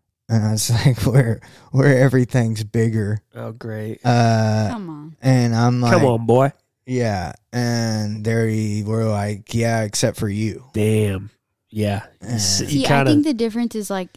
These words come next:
Speaker 3: that you brought that up.
Speaker 1: That's
Speaker 2: Yep.
Speaker 1: what I'm saying.
Speaker 2: Yeah.
Speaker 3: But
Speaker 2: And these are
Speaker 3: people
Speaker 2: cousins.
Speaker 1: But, like, day to day.
Speaker 2: Yeah. So these are
Speaker 1: Yeah.
Speaker 2: cousins. So, like, they're
Speaker 3: But
Speaker 2: gonna
Speaker 3: when
Speaker 2: be, go
Speaker 1: Yeah,
Speaker 2: ahead.
Speaker 1: it's a little
Speaker 3: I think
Speaker 1: chippier.
Speaker 3: when, like, people just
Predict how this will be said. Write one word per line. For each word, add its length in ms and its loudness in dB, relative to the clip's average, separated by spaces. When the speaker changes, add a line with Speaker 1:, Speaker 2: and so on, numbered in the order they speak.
Speaker 3:
that 340 -4
you 260 -8
brought 200 -8
that 180 -12
up. 100 -18
Speaker 1:
That's 200 2
Speaker 2:
Yep. 120 6
Speaker 1:
what 100 8
I'm 100 6
saying. 420 4
Speaker 2:
Yeah. 240 2
Speaker 3:
But 500 -2
Speaker 2:
And 180 0
these 160 4
are 80 6
Speaker 3:
people 160 2
Speaker 2:
cousins. 220 4
Speaker 1:
But, 140 4
like, 280 2
day 180 4
to 200 6
day. 520 0
Speaker 2:
Yeah. 320 -12
So 160 2
these 200 4
are 40 4
Speaker 1:
Yeah. 100 -4
Speaker 2:
cousins. 460 0
So, 160 2
like, 380 -4
they're 160 4
Speaker 3:
But 60 6
Speaker 2:
gonna 120 4
Speaker 3:
when 60 -2
Speaker 2:
be, 640 0
go 100 0
Speaker 1:
Yeah, 120 6
Speaker 2:
ahead. 140 4
Speaker 1:
it's 120 -2
a 40 -4
little 140 2
Speaker 3:
I 40 0
think 260 2
Speaker 1:
chippier. 200 4
Speaker 3:
when, 120 2
like, 200 -2
people 460 -4
just 500 -12